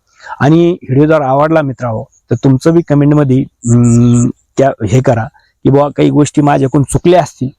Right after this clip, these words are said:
भावनेच्या भारामध्ये, तर मला माफ करा. पण त्याच्या बदल्यात की बुवा तुम्ही काहीतरी मला सुचवा त्याच्यामध्ये की भाऊ हे असं पाहिजे,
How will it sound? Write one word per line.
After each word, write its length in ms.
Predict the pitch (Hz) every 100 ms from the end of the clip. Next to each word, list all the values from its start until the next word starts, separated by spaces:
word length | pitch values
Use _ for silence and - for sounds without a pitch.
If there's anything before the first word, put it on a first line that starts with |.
| -
भावनेच्या 340 | - 127 123
भारामध्ये, 440 | 120 110 123 135 110 - - - -
तर 100 | 135
मला 140 | 135
माफ 180 | 131 151 -
करा. 180 | 120 - - _ _
पण 180 | - 170
त्याच्या 360 | 147 147 - 196
बदल्यात 320 | 170 127 123 - _ _
की 80 | 151
बुवा 120 | 156 156
तुम्ही 240 | 170 170 190
काहीतरी 360 | 196 185 160
मला 280 | 160 151 151
सुचवा 400 | 139 165 - 170
त्याच्यामध्ये 520 | 151 139 139 135 123
की 100 | 120
भाऊ 220 | 120 123 131
हे 120 | 131
असं 320 | 123 - 139
पाहिजे, 360 | 131 117 -